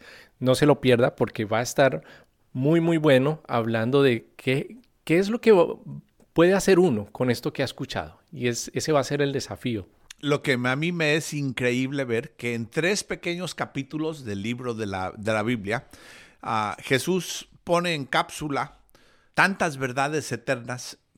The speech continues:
Speaker 2: que si realmente le ponemos atención nos damos cuenta que son verdades infinitas, que no podemos llegar a entenderlo a fondo, pero podemos tener una conclusión, un entendimiento básico. Y queremos aquí, pues,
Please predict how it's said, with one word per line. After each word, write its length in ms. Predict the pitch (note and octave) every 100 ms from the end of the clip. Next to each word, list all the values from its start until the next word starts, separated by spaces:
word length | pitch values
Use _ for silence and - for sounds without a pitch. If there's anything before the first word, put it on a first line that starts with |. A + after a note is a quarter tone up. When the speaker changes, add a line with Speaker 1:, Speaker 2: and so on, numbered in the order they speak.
| _
Speaker 2:
que 160 | C#3 A#2
si 560 | - C3 B2 A#2+ A#2
realmente 1080 | A2 E3 F#3+ F#3+ G3 - F#3 E3 D3 C3 -
le 220 | B2 B2
ponemos 420 | A2+ B2 D3+ D#3+
atención 500 | D3 - A2+ - C3+
nos 160 | C3+ A2+
damos 280 | B2+ C3+ -
cuenta 460 | C3 B2+ A#2+ B2
que 160 | - A2
son 420 | - C3+ C3 A#2+ - _ _ _ _ -
verdades 540 | A2+ A2+ B2+ C3+ A#2
infinitas, 640 | B2 G#2 A2+ A2+ A#2 G#2
que 100 | -
no 140 | A#2+ C3+
podemos 300 | C#3+ C#3+ C3+
llegar 260 | A#2+ B2 B2+
a 80 | B2+
entenderlo 640 | G#2+ A#2 A#2+ A#2 A2+ A#2+
a 60 | G#2+
fondo, 500 | - A#2 A2 G2+ F#2+ - - _
pero 200 | - B2
podemos 420 | A#2+ C3+ F#3+ G#3 -
tener 460 | D3+ D#3 D#3+ E3+ -
una 300 | D#3+ D#3 D3
conclusión, 680 | C3+ - C3 A2+ C#3+ C#3 C#3+
un 220 | D3+ D3 C3+ B2+ B2+
entendimiento 800 | C3+ B2+ B2+ A#2+ A#2 C#3+ C#3+ C3
básico. 640 | G#2+ B2 - A2 - - _ _ _ _
Y 140 | - A#2
queremos 520 | A#2+ B2 C3 C#3 -
aquí, 420 | A#2 - C3+ C3
pues, 440 | B2+ A#2 - -